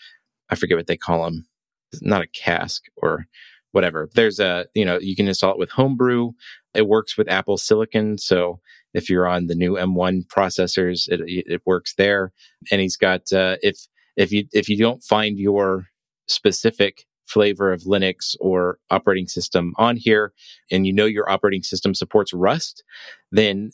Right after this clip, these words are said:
there's a way to install it on any O S that, uh, that supports Rust.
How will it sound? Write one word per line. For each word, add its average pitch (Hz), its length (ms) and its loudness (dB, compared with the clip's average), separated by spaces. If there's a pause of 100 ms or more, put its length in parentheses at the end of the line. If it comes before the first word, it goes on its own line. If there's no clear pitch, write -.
there's 98 180 2
a 98 60 2
way 98 140 2
to 98 80 -2
install 90 400 0
it 92 100 -6
on 90 180 -4
any 90 360 -2 (480)
O 98 160 2
S 85 300 -4
that, 90 240 -4
uh, 82 240 0 (380)
that 98 120 0
supports 90 480 -4
Rust. - 420 -4